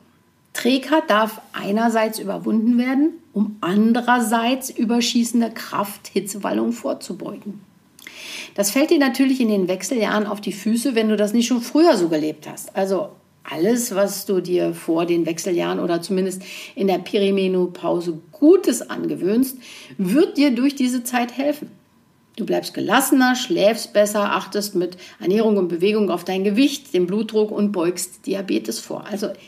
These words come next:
es ist wichtig, dass du in Bewegung kommst oder in Bewegung bleibst. Und dann gleich auch meine Mahnung, <laughs> übertreib es nicht. Fang langsam an, bleib dabei, kleine Schritte helfen auch, aber komm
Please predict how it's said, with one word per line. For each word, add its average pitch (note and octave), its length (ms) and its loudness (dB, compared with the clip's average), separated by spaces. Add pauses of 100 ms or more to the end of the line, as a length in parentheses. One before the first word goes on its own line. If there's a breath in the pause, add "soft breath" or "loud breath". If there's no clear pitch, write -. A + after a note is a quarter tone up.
(140 loud breath)
es F#3+ 140 -6
ist - 300 -2 (120)
wichtig, G#3 640 0
dass - 240 -10
du G3 140 -4
in A3 220 -2
Bewegung G3+ 500 0 (300 loud breath)
kommst E4 440 -2
oder A#3 140 0
in G3+ 120 0
Bewegung F3+ 400 2
bleibst. - 520 -4 (1700 loud breath)
Und C#4 180 6 (440)
dann B3 260 2
gleich B3+ 260 4
auch A#3 160 4
meine A3+ 300 2
Mahnung, A#3+ 600 4 (120)
<laughs> - 140 -2
übertreib A3 600 -2
es E4 140 0
nicht. - 340 -4 (220)
Fang G#3 280 0
langsam G3 840 2
an, F3+ 160 -12 (160)
bleib A3+ 300 0
dabei, G#3 540 2
kleine G#3+ 420 -2
Schritte A#3 300 -4
helfen G#3 320 -2 (120)
auch, F3+ 420 0
aber - 240 -4
komm G#3 520 2